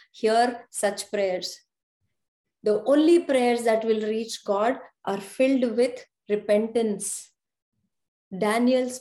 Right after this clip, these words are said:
prayer, ninth, Daniel ninth chapter, please read it later. Daniel ninth chapter is the kind of prayer that we all have to have. Please read Daniel ninth.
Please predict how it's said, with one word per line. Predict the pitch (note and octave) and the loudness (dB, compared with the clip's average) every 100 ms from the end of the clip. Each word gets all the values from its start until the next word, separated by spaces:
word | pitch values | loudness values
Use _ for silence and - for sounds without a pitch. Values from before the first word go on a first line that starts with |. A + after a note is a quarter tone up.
| - | -4
prayer, | A3 G3+ G3+ | -2 -2 -2
ninth, | F#3+ G3+ A3+ G#3+ | -6 -4 -4 -2
Daniel | G#3 A3+ B3 B3+ A#3 | -4 -2 0 0 -2
ninth | G#3+ B3+ C#4+ - | -2 -2 -4 -8
chapter, | A#3 G#3 - G#3+ | -8 -8 -4 -4
please | G#3+ A#3+ B3+ B3 | -2 0 0 0
read | A#3+ G#3+ | -4 -2
it | A3 G3+ | -4 -4
later. | G3 F#3+ G3+ F3 - _ _ _ | -4 -2 -2 -4 -10 _ _ _
Daniel | G3+ G#3 B3 C4+ B3+ A#3 | -2 0 2 2 0 0
ninth | G#3 C#4 E4+ - _ - | 0 -2 -4 -8 _ -10
chapter | A#3+ A3 - B3+ B3+ - - | -6 -6 -2 -2 -2 -4 -4
is | B3 C#4 A#3+ | -2 -2 -2
the | C4+ | -2
kind | C4 - A#3 A#3 | -4 -4 -4 -2
of | A3+ - A3 | -4 -4 0
prayer | G#3 G#3 | 0 0
that | G#3 G#3+ | -4 -4
we | G3+ | -4
all | F#3 G#3+ | 0 -2
have | G#3 G3 - | -4 -10 -8
to | G3+ G#3 | -8 -4
have. | F#3 F3+ _ _ _ _ _ _ - | -6 -8 _ _ _ _ _ _ -16
Please | - D#4 C#4+ | -2 2 2
read | C#4 C4+ G#3+ | 2 0 2
Daniel | A3 A3 A#3 A#3+ A#3 | 0 2 2 0 0
ninth. | A3 G#3+ A#3+ | 0 2 0